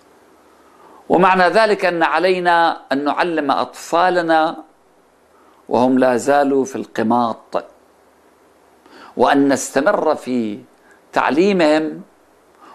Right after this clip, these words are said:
ويستمر الواحد منا في التعلم إلى لحظة الوفاة وإلى ما بعد الوفاة، إلى أن يكون الإنسان في لحده. واطلبوا العلم من المهد إلى اللحد.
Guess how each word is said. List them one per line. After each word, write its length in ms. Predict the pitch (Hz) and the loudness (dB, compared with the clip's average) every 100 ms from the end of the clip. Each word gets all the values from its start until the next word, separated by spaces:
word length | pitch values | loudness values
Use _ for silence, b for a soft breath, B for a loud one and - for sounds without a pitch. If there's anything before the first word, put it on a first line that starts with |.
| B | B
ويستمر 640 | 131 123 - 143 185 175 | 0 0 0 -2 0 0
الواحد 500 | 147 127 147 - 131 | 0 2 2 0 -4
منا 360 | 135 139 131 117 | -4 -2 0 -2
في 100 | 110 | -4
التعلم 640 | - 143 160 180 180 202 - _ _ _ B B B | -6 -4 -2 -2 -2 -4 -10 _ _ _ B B B
إلى 200 | 127 127 | 0 2
لحظة 360 | 131 165 - 131 - | 2 -2 -4 -14 -6
الوفاة 520 | 120 120 135 139 139 - b b | -4 -4 -2 -4 -4 -10 b b
وإلى 400 | 113 107 113 113 | -2 0 0 -2
ما 140 | 104 | -4
بعد 280 | 107 135 120 | -4 -4 -2
الوفاة، 540 | 117 113 113 123 123 120 - b b _ | -4 -4 -4 -2 -2 -4 -14 b b _
إلى 100 | 117 | 0
أن 200 | 113 104 | 0 -2
يكون 300 | 107 - 131 | -8 -6 -4
الإنسان 500 | 110 - 92 - 117 | -4 -8 -12 -6 -6
في 180 | 107 107 | -6 -8
لحده. 360 | 107 - - 85 _ _ | -10 -10 -18 -20 _ _
واطلبوا 320 | 104 - 110 | -8 -4 -4
العلم 300 | 110 - 139 | -2 -2 -2
من 120 | 120 113 | -2 -4
المهد 480 | 214 330 202 - - - _ _ _ _ _ _ _ _ _ - _ 95 | -2 -2 -2 -6 -12 -20 _ _ _ _ _ _ _ _ _ -20 _ -2
إلى 380 | 113 110 107 - _ _ _ | 0 0 -2 -8 _ _ _
اللحد. 340 | - - - | -12 -10 -12